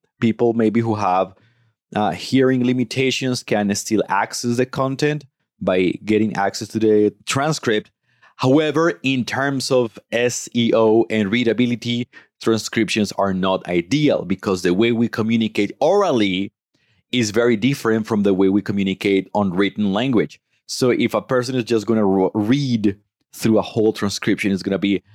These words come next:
very confusing, it's gonna be very hard, and it's gonna be very, uh, complicated for them to absorb the content because, like, everything is scattered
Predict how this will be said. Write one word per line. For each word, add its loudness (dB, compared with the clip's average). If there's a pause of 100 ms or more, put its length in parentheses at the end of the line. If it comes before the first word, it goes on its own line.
(240)
very 0
confusing, 0
it's -2
gonna 0
be 0 (280)
very 2
hard, 2
and -6
it's -6
gonna -6
be 0
very, 2
uh, 2
complicated -2
for -2
them -2
to 0
absorb 0
the -4
content -2
because, -2
like, -2 (340)
everything -2
is -4 (120)
scattered 0